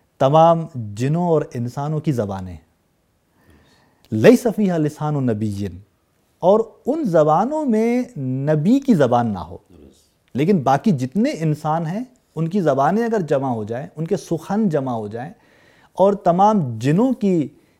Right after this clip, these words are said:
زبانیں، ان کا سخن اگر جمع ہو جائے تو فرماتے ہیں کہ "أَلَا أَن يَتَبَيَّنُوا التَّوْحِيدَ"، کیوں جمع ہو جائے؟ اس بات پر کہ وہ توحید کو بیان کرنے لگے،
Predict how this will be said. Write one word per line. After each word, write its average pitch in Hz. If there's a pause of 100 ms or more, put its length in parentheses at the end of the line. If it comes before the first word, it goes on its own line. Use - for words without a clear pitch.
(120)
زبانیں، 165
ان 151
کا 147
سخن 196
اگر 160
جمع 110
ہو 127
جائے 123
تو 156
فرماتے 117
ہیں 143
کہ 143 (180)
"أَلَا 156 (100)
أَن 123
يَتَبَيَّنُوا 175
التَّوْحِيدَ"، 180 (320)
کیوں 269
جمع 226
ہو 202
جائے؟ 220 (100)
اس 185
بات 180
پر 214
کہ 220
وہ 220
توحید 214
کو 220
بیان 156
کرنے 127
لگے، 101